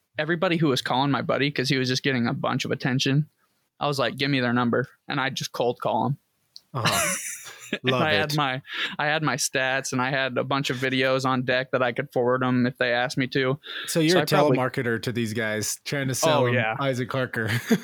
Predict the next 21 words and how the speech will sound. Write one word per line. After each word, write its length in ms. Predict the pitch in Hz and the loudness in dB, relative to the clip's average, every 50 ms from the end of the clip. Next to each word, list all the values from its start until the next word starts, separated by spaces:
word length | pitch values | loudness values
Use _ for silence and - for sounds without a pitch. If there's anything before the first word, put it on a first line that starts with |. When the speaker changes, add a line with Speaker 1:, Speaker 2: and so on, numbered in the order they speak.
| - - - | -4 -8 -4
Speaker 2:
<laughs> 480 | 285 233 - - - 240 151 - - | -2 -2 -2 -2 -4 -4 -4 -4 -2
Speaker 1:
Just 300 | - 165 160 139 - - | -2 0 0 0 0 0
so, 380 | - 139 - 160 151 143 135 131 | 0 2 2 2 2 2 2 0
so 280 | - - - 147 127 123 | 0 -2 0 0 0 2
annoying. 480 | 123 123 120 123 123 120 120 120 127 - - - - - | 2 2 2 2 2 2 0 0 0 -2 -4 -6 -4 -2
Like, 160 | 139 127 - - | -2 -2 0 -2
<laughs> 100 | 679 719 | -2 0
I 140 | 240 - - - - | -2 -2 -2 -4 -4
had 100 | - - - | -4 -4 -2
to 220 | - 190 180 156 - - | -4 -2 0 0 -2 -2
be 140 | 175 143 | -2 -2
so 320 | 139 - - - 135 131 135 | 0 0 0 0 0 0 0
annoying. 440 | 135 127 131 127 131 131 127 135 135 135 131 - - - - - - 180 185 | 0 0 0 0 -2 -2 -2 -2 -2 -2 -2 -2 -2 -4 -4 -2 -2 -2 0
But 80 | 139 | 0
I'm 80 | 143 156 | 0 0
just 180 | 151 143 - | 0 -2 -2
cold 260 | - - 147 143 143 147 | 0 0 0 0 0 0
calling 280 | - 147 143 143 139 | 0 0 2 2 2
'em. 160 | 135 135 147 - | 0 0 0 0
"Hi, 200 | 214 220 214 202 170 | 0 2 2 2 2
I'm, 300 | 175 185 175 202 175 | 2 2 2 2 2